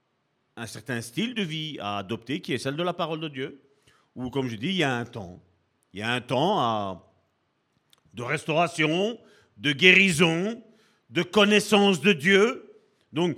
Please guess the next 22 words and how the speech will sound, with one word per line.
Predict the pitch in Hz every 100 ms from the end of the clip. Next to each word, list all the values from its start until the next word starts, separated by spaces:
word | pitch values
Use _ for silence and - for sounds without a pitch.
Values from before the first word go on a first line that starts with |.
| - -
il | 147
y | 175
a | 180
un |
temps | 175 240 247
que | 185
Dieu | 131 175 202
permet | 185 170 165
dans | 151 147
ta | 147 170 185
vie, | 214 202
dans | 165
ma | 127 151
vie. | 190 214 233 - _ _ _ _
Il | 127 123
permet | 156 175 180 170
ça, | - 175 147 208 - _ _ _ _
mais | 117
à | 139
un |
moment | 143 143 139
donné, | 139 160 190 185